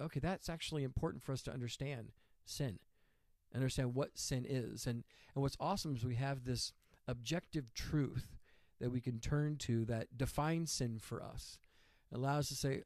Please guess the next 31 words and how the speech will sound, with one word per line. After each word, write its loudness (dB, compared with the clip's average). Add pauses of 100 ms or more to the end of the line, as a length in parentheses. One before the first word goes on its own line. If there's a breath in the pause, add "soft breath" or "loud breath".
"Okay, 0
the 2
law 2
illuminates 0
sin." -4 (320 loud breath)
I, 4
I 6
know, 6 (400)
um, -4 (680)
it, 4
it, -2
one, 2
one 4
thing 2
that's 0
really 2
interesting 0
about -2 (300)
the 0
law -2 (480)
is 4
that, 4
and, 4
and 6
he 6
says 6
this 2
here 4
about 0
coveting, 0
right? -2